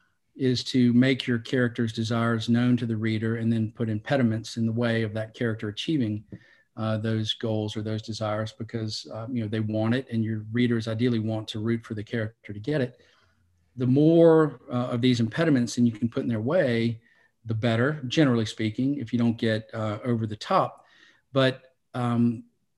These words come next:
putting these power struggles in place over families. And, and I'll give you, for instance, the dad in this book, who's a police detective and a good man who, you know, fought wars in his youth and has tried to live right.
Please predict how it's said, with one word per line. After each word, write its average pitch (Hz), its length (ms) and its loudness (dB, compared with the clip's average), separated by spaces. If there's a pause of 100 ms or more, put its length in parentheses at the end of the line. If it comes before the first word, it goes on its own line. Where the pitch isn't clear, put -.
(800)
putting 185 360 4
these 131 200 4
power 175 380 2
struggles 120 560 0
in 127 220 4
place 123 540 0
over 117 260 -2
families. 139 680 0
And, 120 100 -2
and 127 240 -2
I'll 127 80 -4
give 135 180 0
you, 127 80 4
for 127 200 0
instance, 117 400 0 (800)
the 127 80 -2
dad 170 340 6
in 135 100 8
this 120 160 4
book, 113 300 0
who's 120 220 2
a 110 100 0
police 123 320 0
detective 113 560 -4
and 143 100 2
a 143 40 2
good 151 240 2
man 123 420 4
who, 117 80 2
you 120 320 2
know, 113 140 0
fought 120 300 -2
wars 120 440 2
in 113 60 0
his 117 260 0
youth 120 340 2
and 113 140 2
has 110 160 -2
tried 120 280 -2
to 113 60 -4
live 113 240 -2
right. 113 300 -2